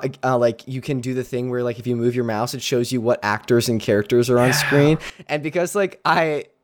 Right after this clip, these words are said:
Speaker 1: again, am not, like, a huge Lord of the Rings, like, there's so many characters to keep track of. If I'm like, "Should I know who this is?" I, like, move my mouse and then just, like, Google it really quick on my other monitor. And I'm like, "Oh, that's, like, Galadriel, like, <laughs> the main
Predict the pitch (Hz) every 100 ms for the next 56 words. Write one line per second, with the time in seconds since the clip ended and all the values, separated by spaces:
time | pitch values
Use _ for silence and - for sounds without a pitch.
0 | _ _ 156 143 135 143 - 139 127 120
1 | 123 135 131 139 131 135 131 127 131 123
2 | 127 135 131 143 139 135 127 120 127 135
3 | 107 127 113 139 147 - - - 160 151
4 | 151 151 147 - 180 302 214 160 233 220
5 | 151 165 165 147 156 143 151 143 127 135
6 | 143 151 151 170 123 123 120 143 147 147
7 | 151 147 151 151 127 143 135 113 117 131
8 | 151 156 160 165 - 320 240 175 220 185
9 | 175 - _ 139 185 277 254 160 139 131
10 | 143 151 143 170 - 160 156 160 196 190
11 | 180